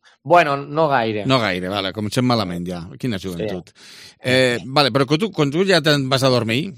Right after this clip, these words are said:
Speaker 2: vale, que,
Speaker 1: Sí.
Speaker 2: que te'n deus d'anar a dormir fora d'hora, segur,
Speaker 1: Sí.
Speaker 2: perquè els joves feu això,
Speaker 1: Sí.
Speaker 2: eh, ets conscient quan ja t'adorms o no?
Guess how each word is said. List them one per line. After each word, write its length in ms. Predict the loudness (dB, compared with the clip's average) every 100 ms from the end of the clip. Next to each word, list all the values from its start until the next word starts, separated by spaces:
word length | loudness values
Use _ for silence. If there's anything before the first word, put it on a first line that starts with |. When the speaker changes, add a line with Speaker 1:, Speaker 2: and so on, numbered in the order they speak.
| -16
Speaker 2:
vale, 260 | -6 -4 -4
que, 200 | -4 -6
Speaker 1:
Sí. 200 | -6 -6
Speaker 2:
que 100 | -4 -2
te'n 140 | -2
deus 160 | -2 0
d'anar 200 | 2 2
a 80 | 2
dormir 240 | 2 0
fora 280 | 2 2 2
d'hora, 240 | 0 -2 -2
segur, 380 | -2 -2 -4 -6 _ _ -20 -12
Speaker 1:
Sí. 300 | -4 -4 0
Speaker 2:
perquè 160 | -2 -2
els 100 | -2
joves 300 | -4 -4 -4
feu 180 | -4 -4
això, 320 | -4 -4 -6 -8 -20 -20 _ _
Speaker 1:
Sí. 80 | -4
Speaker 2:
eh, 800 | 0 2 4 4 2 2 0 -2 -4 -8 -8 -6
ets 180 | -4 -4
conscient 1300 | 0 2 2 2 2 2 0 -6 -10 -12 -8 -8 -2
quan 180 | 0 2
ja 120 | 2
t'adorms 580 | 2 4 4 4 0 -2
o 100 | 0 2
no? 260 | 2 -2